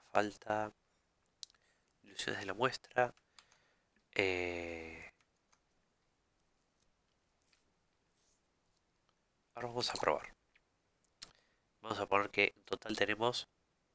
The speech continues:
Ah, pero cada comprimido se pone en uno. Entonces va a haber un miligramo en cien.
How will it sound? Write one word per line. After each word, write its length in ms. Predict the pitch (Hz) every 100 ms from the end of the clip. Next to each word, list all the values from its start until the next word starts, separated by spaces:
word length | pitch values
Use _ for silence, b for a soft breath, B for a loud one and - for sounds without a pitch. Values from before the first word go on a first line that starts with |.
| _ _ _ _ _ - -
Ah, 180 | 113 104
pero 260 | 98 95 -
cada 180 | - 117
comprimido 380 | 113 104 113 117
se 120 | 107
pone 220 | - 104
en 80 | 95
uno. 280 | 95 92 - _ _ _ - - -
Entonces 640 | 98 90 98 107 98 -
va 60 | 92
a 40 |
haber 160 | 92 90
un 140 | 101 104
miligramo 500 | 107 101 104 113 120
en 120 | 95
cien. 300 | - - -